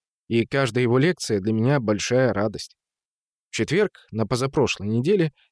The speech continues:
тоже была очень интересная лекция, посвященная Тайной Вечере. Патер с помощью рисунков очень просто и доходчиво объяснил, как именно располагались на Тайной Вечере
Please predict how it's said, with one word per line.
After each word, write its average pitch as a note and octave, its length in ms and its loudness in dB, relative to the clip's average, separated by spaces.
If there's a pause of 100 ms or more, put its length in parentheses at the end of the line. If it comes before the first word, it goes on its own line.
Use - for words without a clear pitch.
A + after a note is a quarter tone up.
тоже F3+ 300 2
была D#3 260 4
очень D#3 380 2
интересная C3 500 0
лекция, A2 420 0
посвященная B2 720 0
Тайной A#2 360 2
Вечере. G#2 480 -6 (960)
Патер F#3 380 0 (160)
с - 80 -14
помощью C3+ 400 0
рисунков E3 580 0 (280)
очень F3+ 420 0
просто D3+ 440 0
и - 180 -2
доходчиво C3+ 760 0 (120)
объяснил, A2+ 680 -4 (100)
как B2 200 0 (160)
именно C#3+ 400 0
располагались A#2 800 0
на G#2+ 160 -4
Тайной A2 420 0
Вечере G#2 440 -6